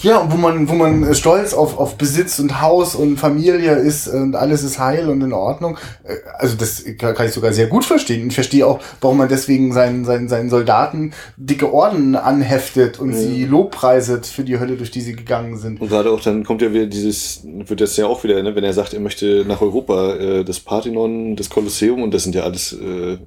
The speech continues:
Speaker 2: in Mitleidenschaft gezogene Orte oder Orte, an denen
Speaker 1: Ja.
Speaker 2: auch Krieg herrscht oder herrschte.
Speaker 1: Ja.
Speaker 2: So. Und dann passt das natürlich auch irgendwie wieder zu sagen, naja, aber so gut ist es gar nicht, wenn du die weite Welt willst, ne, in der Wahrheit,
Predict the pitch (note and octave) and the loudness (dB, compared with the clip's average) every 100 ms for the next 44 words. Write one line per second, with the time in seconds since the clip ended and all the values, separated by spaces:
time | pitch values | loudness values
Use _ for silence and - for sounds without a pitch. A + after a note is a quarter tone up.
0 | _ - F#2 F#2+ F#2 F#2+ F#2+ G2+ G2+ G2+ | _ -10 -6 -2 -2 -4 -12 -8 -6 -2
1 | G#2+ G#2 F#2 F#2 G#2 G2+ F#2+ F#2 F#2+ - | 0 2 2 2 2 0 0 0 -4 -4
2 | G2 - A2 A2 - F#2+ G2 - D#3+ G2 | -4 0 0 -2 -10 -8 -8 -4 -2 -4
3 | - - - - _ - - _ - - | -6 -20 -20 -20 _ -20 -20 _ -20 -10
4 | G2+ F#2+ G2 - - - F#2+ F#2+ A#2 - | -8 -8 -12 -20 -20 -10 -8 -6 -6 -2
5 | B2+ B2 A#2+ A#2+ A2+ A2+ A2+ A#2 A2 A2 | -2 0 0 0 0 -2 -2 -2 0 0
6 | A2 A2 A2 G#2+ A2+ A2+ E2+ - F#2+ F#2+ | 0 -2 -6 -6 -2 -2 -2 -6 -6 -2
7 | F#2 G#2 A2 - - F#2 F2+ F#2+ F#2 F#2 | -2 -4 -6 -8 -4 -4 -4 -4 -2 0
8 | F2+ F#2 F#2 F2 - A2 C3 - G2+ G#2+ | 0 2 0 0 -2 -2 0 -4 -2 -2
9 | F#2+ G2 F#2 F2 G2 C3 C#3+ - - | -2 -4 -2 0 0 0 0 -2 -10